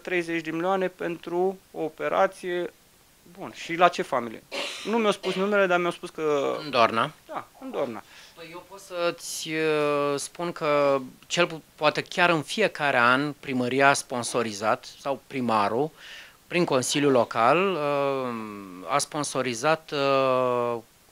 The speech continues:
Speaker 2: cel puțin treizeci de milioane câte o carte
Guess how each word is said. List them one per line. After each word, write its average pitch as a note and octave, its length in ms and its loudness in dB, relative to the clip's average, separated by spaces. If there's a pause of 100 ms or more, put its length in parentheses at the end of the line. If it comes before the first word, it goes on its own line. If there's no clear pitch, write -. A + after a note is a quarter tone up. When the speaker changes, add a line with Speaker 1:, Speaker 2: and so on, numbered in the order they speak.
Speaker 2:
cel C#3 160 -4
puțin C#3 340 -6
treizeci B2+ 420 -2
de A#2 120 -6
milioane G#2+ 640 -6 (1600)
câte D3+ 220 -6
o D3+ 60 2
carte - 500 0